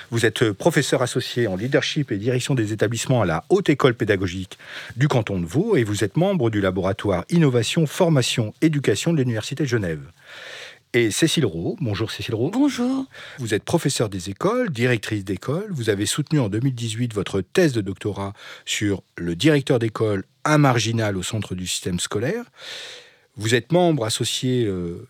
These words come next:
Speaker 1: du laboratoire Cerlis et vous avez publié en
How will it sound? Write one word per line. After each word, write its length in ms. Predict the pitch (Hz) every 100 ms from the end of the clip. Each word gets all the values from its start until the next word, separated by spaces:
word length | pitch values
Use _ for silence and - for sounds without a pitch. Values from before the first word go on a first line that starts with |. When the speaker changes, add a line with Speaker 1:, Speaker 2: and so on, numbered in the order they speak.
| 90
Speaker 1:
du 200 | 92 104
laboratoire 600 | 107 104 98 92 98 -
Cerlis 480 | - 98 143 208 -
et 80 |
vous 160 | 110 110
avez 160 | 104 107
publié 460 | - 143 135 131
en 220 | 110 87